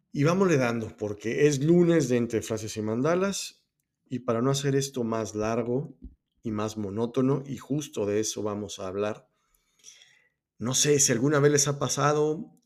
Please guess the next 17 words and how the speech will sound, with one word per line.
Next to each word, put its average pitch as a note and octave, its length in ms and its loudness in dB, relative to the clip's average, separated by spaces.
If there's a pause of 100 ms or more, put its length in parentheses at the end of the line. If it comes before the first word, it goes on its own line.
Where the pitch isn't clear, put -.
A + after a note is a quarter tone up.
o A#2+ 100 -6
muchas A#2 380 -4
veces, D#3 760 2
o, B2+ 100 -2
o C#3 260 -4
por A2+ 240 -6
periodos B2+ 560 4
de A2+ 100 -2
tiempo, C3+ 680 -2 (100)
no A2+ 160 -8
sé, - 400 -6 (1900)
que, C#3 220 4
que C#3+ 200 -2
nuestra C#3 300 2
existencia D3+ 960 4
como A#2+ 300 -2
tal, C#3+ 520 4